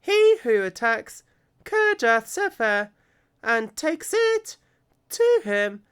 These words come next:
I will give Aksha, my daughter, as wife. So Othniel, the son of Kenaz, the brother of Caleb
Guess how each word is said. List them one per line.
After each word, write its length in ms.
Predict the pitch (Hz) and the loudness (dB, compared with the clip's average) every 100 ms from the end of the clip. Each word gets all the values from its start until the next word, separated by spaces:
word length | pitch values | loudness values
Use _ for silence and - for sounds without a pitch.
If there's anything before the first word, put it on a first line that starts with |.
| _ _ - | _ _ -6
I 180 | 262 269 | -2 0
will 220 | 240 220 | 0 -2
give 540 | 220 208 196 196 _ _ _ _ _ _ | -2 -4 -4 -6 _ _ _ _ _ _
Aksha, 920 | - 311 - - - - 240 226 220 214 _ _ _ _ _ _ - | -6 -4 -6 -14 -14 -6 -4 -2 -4 -8 _ _ _ _ _ _ -4
my 200 | 415 427 | 0 0
daughter, 380 | 381 370 349 294 | -2 -4 -4 -6
as 360 | 240 240 240 - | -2 -2 -2 -4
wife. 480 | 175 170 170 _ _ _ _ _ _ _ _ _ _ _ _ _ | -6 -6 -10 _ _ _ _ _ _ _ _ _ _ _ _ _
So 300 | - 175 - | -6 -6 -6
Othniel, 760 | - 190 190 220 208 202 247 311 _ _ | -4 -4 -4 -4 -4 -2 -4 -8 _ _
the 80 | 180 | -14
son 340 | 170 180 165 | -8 -4 -4
of 280 | 185 202 202 _ _ - | -4 -6 -8 _ _ -8
Kenaz, 540 | 247 220 208 233 233 | -6 -2 -2 -4 -6
the 100 | 202 | -10
brother 340 | 170 190 202 | -6 -6 -4
of 120 | 226 226 | -6 -6
Caleb 400 | 233 202 190 | -6 -4 -6